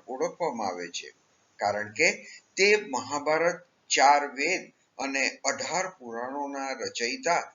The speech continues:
વેદ વ્યાસનો જન્મદિવસ છે. ગુરુ પૂર્ણિમાના દિવસે ભગવાન શિવે આદિ ગુરુ અથવા મૂળ ગુરુ તરીકે સાત ઋષિઓને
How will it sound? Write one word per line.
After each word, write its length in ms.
વેદ 240
વ્યાસનો 520
જન્મદિવસ 760
છે. 160
ગુરુ 300
પૂર્ણિમાના 680
દિવસે 480
ભગવાન 400
શિવે 460
આદિ 380
ગુરુ 320
અથવા 400
મૂળ 240
ગુરુ 260
તરીકે 460
સાત 560
ઋષિઓને 720